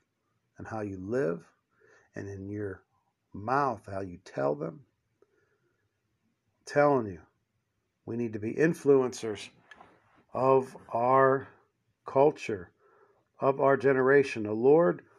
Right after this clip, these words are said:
put us in this generation for a reason. We are to be witnesses, and we're running out of time here, but we're not gonna turn there. But in Acts twenty, or rather Acts two,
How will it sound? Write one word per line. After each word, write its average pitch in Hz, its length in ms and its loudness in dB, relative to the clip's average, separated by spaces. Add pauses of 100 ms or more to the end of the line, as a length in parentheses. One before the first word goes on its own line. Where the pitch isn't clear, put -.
(200)
put 185 240 2
us 156 180 2
in 143 200 -2
this 135 180 0
generation 135 720 0
for 120 220 -6
a 113 40 -4
reason. 135 560 2 (460)
We 120 140 2
are 127 80 4
to 117 60 -4
be 107 140 -8
witnesses, 127 680 0
and 113 100 -8
we're 135 100 2
running 139 320 2
out 135 180 2
of 107 100 -6
time 202 320 2
here, 110 280 -4 (380)
but 127 200 0
we're 139 140 6
not 143 180 6
gonna 110 140 -4
turn 196 280 -2
there. 135 100 0
But 117 160 -4
in 131 100 0
Acts 147 260 0
twenty, 139 600 -2
or 117 180 -2
rather 123 380 4
Acts 131 260 0
two, 156 440 2